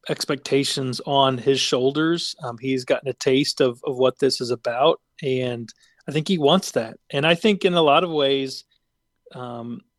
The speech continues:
you know, the better Jordan Walker thrives, the better Mason Wynn is gonna, is gonna thrive. Those guys, if you look at their trajectory together, they've always been best when they're together and they feed off each other.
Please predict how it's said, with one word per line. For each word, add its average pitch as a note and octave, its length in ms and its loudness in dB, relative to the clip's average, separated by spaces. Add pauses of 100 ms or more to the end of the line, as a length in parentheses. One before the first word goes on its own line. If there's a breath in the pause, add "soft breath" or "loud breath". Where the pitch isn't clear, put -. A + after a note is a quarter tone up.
you D#3 80 -4
know, C3+ 160 0
the B2 120 -6
better E3+ 320 4
Jordan F3 320 2
Walker D#3+ 560 2 (140)
thrives, D3+ 600 -4
the C3+ 60 -8
better C#3+ 320 -2
Mason C#3 440 -10
Wynn C#3 240 -8
is B2+ 100 -10
gonna, C3 320 -6 (340 soft breath)
is C3+ 140 -6
gonna C#3 160 -6
thrive. C3+ 300 0
Those D#3+ 240 0
guys, E3+ 340 4
if - 260 -16
you C#3 80 -8
look D#3 160 -4
at D#3+ 120 -4
their D#3 260 -2 (180)
trajectory D3 580 -2
together, C#3 540 2
they've C#3+ 280 -2
always D3+ 320 0
been C#3 200 -2
best C3+ 360 0
when C3 80 -8
they're C3+ 160 -2
together B2+ 560 -2
and A#2 100 -4
they C#3 120 -2
feed D3 260 -2
off C3 180 0
each C3 200 -6
other. B2 280 -2